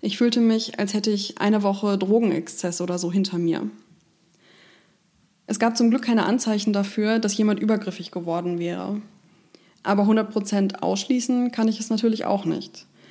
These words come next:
Das Gefühl, nicht zu wissen, was passiert ist, ist einfach das Schlimmste. Seitdem bleibe ich nie allein in einem Club oder einer Bar und versuche, nicht mehr an diese Nacht zu denken.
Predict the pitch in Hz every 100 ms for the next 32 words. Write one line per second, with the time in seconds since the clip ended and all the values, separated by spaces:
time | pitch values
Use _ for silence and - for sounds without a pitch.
0 | - - _ _ - 214 214 - 254 240
1 | - 220 220 - 262 247 226 233 208 -
2 | 233 - 208 233 - - - 196 - 202
3 | 196 202 196 190 190 190 165 190 202 -
4 | _ _ _ - - - _ _ - 214
5 | 208 226 240 233 226 220 233 240 190 175
6 | 180 175 180 190 196 214 214 185 180 185
7 | 180 190 208 226 226 208 196 202 214 214
8 | 208 202 196 214 208 202 196 190 180 170
9 | - 196 170 - - 202